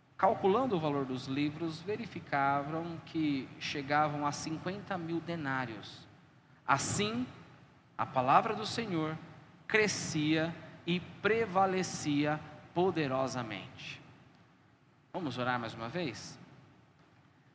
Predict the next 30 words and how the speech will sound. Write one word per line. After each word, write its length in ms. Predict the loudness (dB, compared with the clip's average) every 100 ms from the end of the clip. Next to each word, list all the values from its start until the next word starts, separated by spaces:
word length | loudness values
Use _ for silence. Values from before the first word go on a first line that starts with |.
| _ _ _ _ _ _ -8
Senhor, 380 | -4 0 0
nós 180 | 2 2
estamos 460 | 0 0 -2 -2 -4
diante 280 | -2 -2 -4
da 100 | -6
tua 240 | -4 -4
palavra 760 | -2 -2 2 2 2 0 -2 -4 -8 -18 -20 -20 -20 -20 _ _ _ _ _ _ _ _ _ -20 0
e 100 | 2
abrimos 520 | 4 2 0 0 0
o 60 |
nosso 320 | 0 0 0 -4
coração, 720 | 0 2 2 -2 -2 -2 -2 -6
ó 80 |
Deus. 600 | -8 -8 -10 -14 -18 -20 -20 -20 -20 _ _ _ _
Como 180 | -6 -2
nós 240 | 2 0
cantamos, 580 | 0 -4 -2 0 0 0
nos 160 | -2 0
derramamos 920 | 0 0 0 -2 -2 0 0 0 -2
diante 300 | 0 -2 -2
da 100 | -4
tua 180 | -4 -4
presença, 680 | -4 -4 -4 -4 -6 -8 -8
porque 260 | -8 -6
nós 180 | -4 -4
queremos 380 | -4 -4 -4 -4
ser 320 | -6 -6 -4
alimentados 840 | -2 -2 -2 -4 -4 -2 -2 -2
nessa 280 | -6 -6 -6
manhã. 420 | -4 -2 0 -2